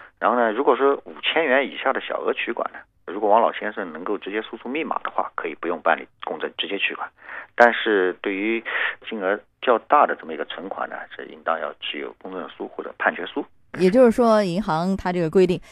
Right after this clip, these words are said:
Speaker 2: 是符合法律规定的，
Speaker 1: 符合法律规定。
Speaker 2: 就是说，呃，对，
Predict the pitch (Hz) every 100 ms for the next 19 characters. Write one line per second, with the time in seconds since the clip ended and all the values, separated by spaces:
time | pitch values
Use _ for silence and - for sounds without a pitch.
0 | - - - 208 - 151 139 165 185 147
1 | 147 156 147 143 - - 254 247 247 -
2 | - - _ _ _ - - 226 254